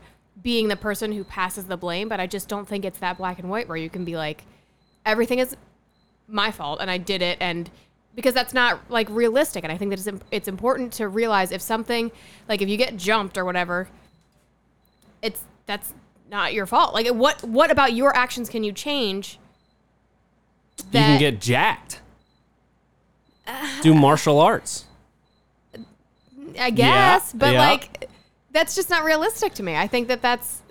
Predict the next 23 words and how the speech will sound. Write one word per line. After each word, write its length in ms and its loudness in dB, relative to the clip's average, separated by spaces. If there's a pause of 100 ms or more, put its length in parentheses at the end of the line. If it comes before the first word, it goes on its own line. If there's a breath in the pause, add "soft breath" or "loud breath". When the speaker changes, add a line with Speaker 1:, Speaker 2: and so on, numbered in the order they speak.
(120)
Speaker 1:
you 140 -4
know, 240 0 (640)
sure, 340 2
maybe 220 0
you, 320 -4 (240)
Speaker 2:
These 200 4
Speaker 1:
you 60 6
Speaker 2:
are 60 8
also, 360 6
Speaker 1:
don't 100 -16 (200)
Speaker 2:
these 180 2
are 60 6
also, 240 6
like, 140 2
extreme 520 2
examples, 640 -2
like, 320 -2 (140)
you 100 4
Speaker 1:
Right, 80 6
Speaker 2:
know, 240 -2
Speaker 1:
right, 140 4
right. 320 0
Speaker 2:
like, 300 -2